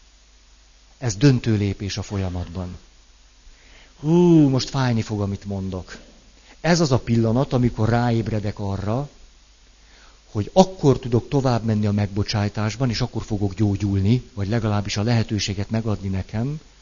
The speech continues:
ha leteszem a morális fölsőbbrendűségi érzésemet.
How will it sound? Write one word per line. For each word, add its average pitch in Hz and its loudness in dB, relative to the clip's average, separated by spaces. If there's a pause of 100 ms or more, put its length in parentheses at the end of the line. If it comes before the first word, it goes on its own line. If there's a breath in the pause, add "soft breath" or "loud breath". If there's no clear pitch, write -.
(440 soft breath)
ha 92 -12
leteszem 117 0
a 98 0
morális 104 0
fölsőbbrendűségi 95 -4
érzésemet. 82 -8